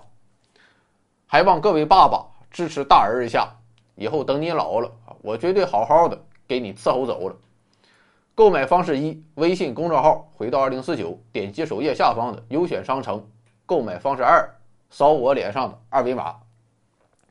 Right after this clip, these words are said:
且买且珍惜吧，不要等到失去了再追悔莫及。对不起，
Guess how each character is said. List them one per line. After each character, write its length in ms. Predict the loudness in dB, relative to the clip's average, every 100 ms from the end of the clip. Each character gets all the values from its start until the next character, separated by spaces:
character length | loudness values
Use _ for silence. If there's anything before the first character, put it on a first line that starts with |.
| _ _ _ _ _
且 320 | -16 -2 2
买 340 | 2 0 -4 -8 -14 _
且 240 | -10 -8
珍 180 | -4 -6
惜 220 | -4 -4
吧， 180 | -4 -8 _ _ _ _ _ _ 4
不 60 | 8
要 160 | 8
等 160 | 6 0
到 120 | 0
失 320 | -2 -4 -4
去 180 | -4 -4
了 140 | -6 -8 _ _
再 160 | -10
追 180 | -4 -4
悔 160 | -2 -4
莫 200 | -6 -10
及。 280 | -10 -16 -16 _ _ _ _ _ 4
对 160 | 4
不 120 | 4
起， 320 | -4 -8 -20